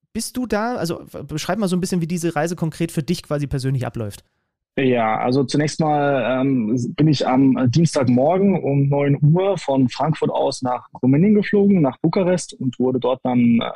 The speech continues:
Speaker 2: abgeholt sozusagen, ins Hotel gebracht. Dann, äh,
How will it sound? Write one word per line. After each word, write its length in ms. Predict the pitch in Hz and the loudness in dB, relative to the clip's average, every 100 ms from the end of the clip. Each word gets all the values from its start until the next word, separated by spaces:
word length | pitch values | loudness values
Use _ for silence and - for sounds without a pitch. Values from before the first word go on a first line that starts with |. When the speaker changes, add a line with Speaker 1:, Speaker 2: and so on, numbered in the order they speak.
| - - | -6 -4
Speaker 2:
abgeholt 560 | - - 160 160 156 147 | -4 -2 2 2 2 0
sozusagen, 760 | 135 - 143 139 135 139 131 | -4 -2 0 0 2 2 0
ins 440 | - 120 - - - | 2 0 -2 -6 -6
Hotel 280 | - 131 147 | -4 0 2
gebracht. 460 | 151 127 151 - - - - - - - | 2 2 0 -2 -8 -8 -8 -8 -12 -2
Dann, 300 | 135 131 131 | 2 4 4
äh, 300 | 127 123 | 4 0